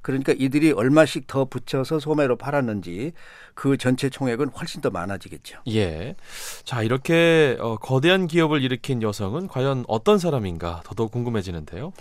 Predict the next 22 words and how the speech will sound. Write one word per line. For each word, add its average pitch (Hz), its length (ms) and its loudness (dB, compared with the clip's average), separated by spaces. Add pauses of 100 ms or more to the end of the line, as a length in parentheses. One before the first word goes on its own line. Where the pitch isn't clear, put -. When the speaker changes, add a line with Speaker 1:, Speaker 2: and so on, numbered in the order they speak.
(280)
Speaker 1:
이 127 80 -2
메리 165 640 4
캐슬린 165 640 2
웨그너, 113 420 2 (460)
어, 95 120 -2
약칭 139 520 2
메리 120 240 2
케이는 131 580 -2
천구백십팔 156 840 -4
년에 160 400 4 (300)
미국 117 280 0
남부 117 320 4
텍사스주에서 120 720 -4
태어났습니다. 87 720 -8 (320)
어려운 147 320 4
가정이었습니다. 104 800 -4 (400)
어린 131 240 2
시절에 151 580 4
메리 123 240 2
케이는 117 460 0
대부분 113 600 -2
시간을 131 540 0